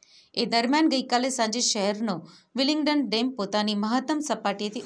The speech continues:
ઓવરફ્લો થયેલો, ત્યારે ડેમની આગળના ભાગે જ્યાં ડેમનું ઓવરફ્લોનું પાણી વહી રહ્યું હતું, એ સ્થળ ઉપર એક યુવક નાહવા પડ્યો હતો. ઉપરવાસમાંથી પાણીનો પ્રવાહ તીવ્ર ગતિથી ધસમસતો આવતી રહ્યો હતો. એ પ્રવાહમાં યુવક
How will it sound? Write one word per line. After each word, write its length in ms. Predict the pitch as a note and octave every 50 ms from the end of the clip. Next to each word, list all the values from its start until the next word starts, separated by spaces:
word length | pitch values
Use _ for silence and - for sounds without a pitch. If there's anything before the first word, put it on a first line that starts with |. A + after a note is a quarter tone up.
| - E3+
ઓવરફ્લો 400 | F3 G#3+ A3 A3 - A#3+ A#3 A#3+
થયેલો, 500 | A#3+ A3 G3 F3+ F3 E3+ F#3 A3+ - - - - - _ _ _
ત્યારે 200 | - G3 F#3 F#3+
ડેમની 440 | F#3 F#3+ A3+ A#3 A#3+ B3 D4 D4 D4
આગળના 400 | - G3 G3 F#3 G#3 G#3+ A3+ A#3 G#3+ -
ભાગે 280 | G3+ G3 F#3 F3 A#3 A#3
જ્યાં 220 | - G3 F#3+ E3 E3
ડેમનું 340 | G3+ G#3 G#3+ A#3 C4+ - -
ઓવરફ્લોનું 600 | - F#3+ G#3+ A3+ A3+ - - C4+ C4 C#4 C4 C4+
પાણી 300 | - G#3 G3 G3 A3 A#3+ G#3
વહી 120 | G3+ G3 F#3
રહ્યું 180 | F#3 F3+ E3+ F3
હતું, 240 | E3+ E3+ A#3+ D4 D4+ - - - - - _ -
એ 100 | A3+ A3+
સ્થળ 400 | A#3 - - B3+ C4+ C#4+ C#4+ C#4+
ઉપર 300 | - G3 G3 A#3+ A#3+ A#3 - -
એક 120 | G3+ - F#3
યુવક 240 | G3 F#3+ B3 C4 A#3+
નાહવા 300 | A3+ G#3 F#3 E3 F#3 A3 A#3 A3+
પડ્યો 240 | A3 F3 E3+ D#3+ E3
હતો. 180 | D#3+ D#3+ D3 - - - _ _ _ _ _ _ _ _ _ - - - _ _ _
ઉપરવાસમાંથી 840 | G3+ G3 - A3+ A3+ A#3 B3+ C#4+ D#4+ D#4 D4+ D4 C#4+ C#4 D#4 D4+ D#4
પાણીનો 320 | - A#3+ A#3+ B3 B3+ C4 C4
પ્રવાહ 320 | A#3 G#3+ G#3 A3+ A#3+ A#3
તીવ્ર 320 | A#3 C4+ C4 A#3+ D4 D#4
ગતિથી 400 | - G3+ G#3+ G#3 - A3+ A3+ A#3+
ધસમસતો 600 | A#3 - G3+ F#3+ G3+ G#3+ G#3+ G#3+ G#3+ G#3+ C4+ A#3+ -
આવતી 400 | - G3 F3 E3 E3 A3+ G#3+ G#3
રહ્યો 240 | F#3+ F3 D#3+ E3 D#3+
હતો. 200 | E3 F3+ A3+ B3+ - - - - - - _ _
એ 100 | - G#3
પ્રવાહમાં 520 | A3 A#3 A#3 B3 B3 C4+ C#4 C#4+ D4+ D4+ A#3+ A3
યુવક 240 | G#3+ A3+ B3+ B3